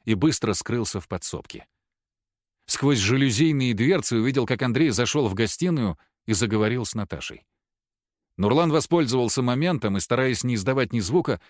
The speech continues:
вернулся в спальню, лег в постель и накрылся одеялом с головой. Сердце бешено стучало. Нурлан пытался сосредоточиться. Ему не скрыться, камеры все записали. Но почему за ним все еще не пришли?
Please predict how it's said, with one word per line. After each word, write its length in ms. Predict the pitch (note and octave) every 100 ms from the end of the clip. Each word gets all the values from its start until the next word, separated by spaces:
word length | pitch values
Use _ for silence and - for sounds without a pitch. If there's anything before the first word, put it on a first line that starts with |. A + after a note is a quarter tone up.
| _ _
вернулся 640 | F2+ G2+ C3 D3 C3 - G#2+
в 60 |
спальню, 540 | - - D#3 B2+ D2+ - _ _ _
лег 300 | - B2+ A#2
в 80 | -
постель 400 | A#2 G#2 D#3+ C#3+
и 40 |
накрылся 480 | G#2+ G2 C#3 C3+ B2
одеялом 600 | - A2+ G2 F#2 F#2+ F2+
с 80 | E2
головой. 560 | D#2 D#2+ D2 B1+ G1+ - _ _ _ _ _ _ _
Сердце 460 | - B2 A#2+ - F#2
бешено 440 | D2+ G#2+ G#2 G2
стучало. 540 | - G2 - C#2 G#1 - - -
Нурлан 340 | G#2+ A2 B2+
пытался 380 | A2+ B2 B2+ A#2+
сосредоточиться. 1000 | G#2 G#2 A2+ G#2+ A2 A#2+ F2+ D2 - - - _ _
Ему 260 | - F#2 G2
не 140 | F#2
скрыться, 560 | F2+ - E2+ C2+ - - -
камеры 420 | G#2+ G#2+ F#2+ C#2+
все 240 | - G#2
записали. 640 | D#2+ F#2+ F#2+ - - - - _ _ _ _ _ _ _ _ _
Но 120 | -
почему 300 | D#2 - A2
за 160 | A#2 G2
ним 200 | G#2 A#2
все 220 | F2 G2+
еще 240 | F#2 - G2
не 100 | F#2
пришли? 580 | F2+ E2 - A#1 -